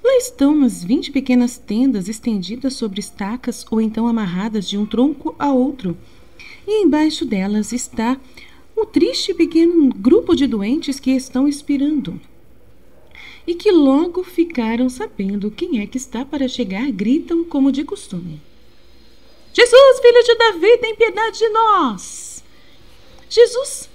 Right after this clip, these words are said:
não os quer fazer esperar muito e apresentando o seu melhor, curvando-se de uma tenda para outra,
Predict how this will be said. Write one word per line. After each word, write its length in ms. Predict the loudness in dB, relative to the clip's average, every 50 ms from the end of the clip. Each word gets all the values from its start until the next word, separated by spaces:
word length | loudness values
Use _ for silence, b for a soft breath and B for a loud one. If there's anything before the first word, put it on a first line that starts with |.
| -8
não 220 | -6 -4 -2 -2 -4
os 160 | -6 -8 -14 -10
quer 360 | -4 -2 0 0 0 -2 -4
fazer 360 | -6 -6 -6 -4 -4 -6 -6
esperar 540 | -6 -10 -8 -8 -8 -6 -6 -6 -6 -8 -8
muito 400 | -6 -4 -2 0 0 0 -2 -4
e 80 | -6 -6
apresentando 680 | -6 -6 -8 -6 -6 -6 -8 -8 -8 -4 -4 -2 -2 -2
o 40 |
seu 200 | -4 -4 -6 -4
melhor, 360 | -4 -4 -4 -4 -4 -6 -8 -8
curvando-se 680 | -8 -6 -6 -6 -6 -6 -4 -4 -4 -4 -6 -6 -10 -8
de 100 | -4 -4
uma 200 | -4 -4 -4 -8
tenda 500 | -12 -10 -6 -4 -2 -2 0 -2 -2 -4
para 320 | -4 -6 -6 -6 -6 -6
outra, 540 | -6 -8 -8 -8 -10 -12 -10 -8 -10 -10